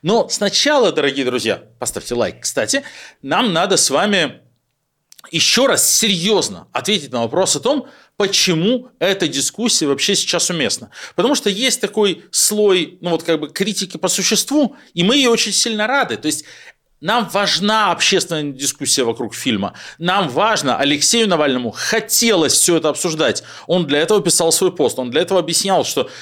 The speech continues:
для того, чтобы не допустить повторения с-, ресентимента К Г Б и Совка, нам нужно разобраться с тем, что, как и куда пошло не так в девяностые. Алексей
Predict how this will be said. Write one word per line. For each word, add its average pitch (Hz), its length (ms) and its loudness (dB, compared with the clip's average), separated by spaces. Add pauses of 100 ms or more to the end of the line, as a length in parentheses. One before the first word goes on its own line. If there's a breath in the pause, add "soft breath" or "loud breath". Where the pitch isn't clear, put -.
(120)
для 156 100 2
того, 170 240 2
чтобы 180 220 -2
не 180 120 0
допустить 175 460 -2
повторения 180 880 0 (560)
с-, - 400 0
ресентимента 185 840 0
К 156 120 -6
Г 147 140 -2
Б 170 160 4
и 151 40 4
Совка, 170 540 0 (240 loud breath)
нам 185 220 0
нужно 165 280 0
разобраться 160 520 0
с - 60 -2
тем, 165 200 0
что, - 360 2
как 156 300 -2
и 151 40 -8
куда 151 300 0
пошло 147 300 -2
не 135 120 -6
так 127 180 -2
в 120 40 -10
девяностые. 127 500 -4 (320 loud breath)
Алексей 175 760 0